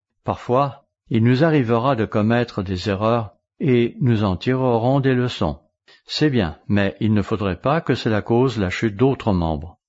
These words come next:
Le raisonnement humain prend le dessus, soutenu par les émotions.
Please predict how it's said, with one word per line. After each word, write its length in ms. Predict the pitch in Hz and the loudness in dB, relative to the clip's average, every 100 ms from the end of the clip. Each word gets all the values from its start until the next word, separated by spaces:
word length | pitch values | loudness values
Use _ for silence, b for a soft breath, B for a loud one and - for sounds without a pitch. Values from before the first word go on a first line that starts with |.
| _ _ _ | _ _ _
Le 140 | 120 | -2
raisonnement 480 | 117 151 160 151 170 | 0 2 4 4 4
humain 480 | 123 98 110 123 127 - | 4 4 2 0 -2 -6
prend 240 | - 127 | 0 2
le 160 | 117 104 | 2 2
dessus, 520 | 107 104 - 92 - _ _ _ | 2 0 0 -4 -4 _ _ _
soutenu 720 | - - 131 127 101 101 110 | -10 -4 -2 2 2 4 2
par 260 | - 101 98 | 0 -2 0
les 280 | 95 90 | -2 0
émotions. 500 | 104 101 95 - 82 | 2 2 2 -2 -2